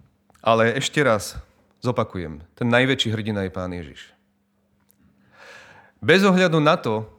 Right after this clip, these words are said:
čo sa, čo som aj teraz hovoril, ak Pán Ježiš nie je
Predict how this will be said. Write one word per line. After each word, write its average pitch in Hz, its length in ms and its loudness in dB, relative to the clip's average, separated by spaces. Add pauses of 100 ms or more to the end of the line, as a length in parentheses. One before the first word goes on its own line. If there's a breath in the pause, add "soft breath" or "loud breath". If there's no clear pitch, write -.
(120)
čo 131 160 -8
sa, 123 320 -2
čo - 80 -6
som 156 160 0
aj 147 160 0
teraz 135 160 0
hovoril, 95 480 -6 (400)
ak - 240 -10
Pán 147 320 4
Ježiš 127 400 -4
nie 123 320 2
je 120 220 -2